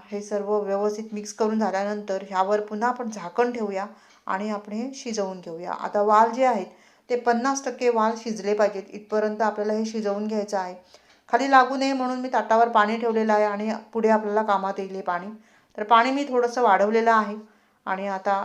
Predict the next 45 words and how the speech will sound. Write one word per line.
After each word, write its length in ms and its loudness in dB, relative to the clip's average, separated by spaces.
हे 160 -12
मस्त 320 -6
असं 180 -4
ढवळवून 420 0
घेते. 320 -4
तर 120 -12
खाली 240 -2
वर 180 0
करून 300 -2
घ्यायचं 260 -2
हे 120 0
सर्व, 360 -4
कारण 300 -10
खाली 220 -2
भाजी 300 -6
लागू 260 0
नये, 260 -10
कारण 320 -6
कुकर 420 2
पण 220 0
आपलं 360 -2
स्टीलचं 440 -2
आहे. 220 2
तर 240 -8
आता 260 4
वाल 300 6
जे 100 0
आहे 220 0
ते 80 -2
असे 260 -2
पन्नास 440 -2
टक्के 240 -6
शिजलेले 400 0
आहेत, 240 0
जास्त 280 2
काही 220 2
शिजलेले 380 -2
नाही 220 -4
आहेत. 100 -6
तर 100 0
वाल 280 4
शिजल्यानंतर 640 -2
इथे 280 -6
मी 100 -2
घेतलेल्या 360 0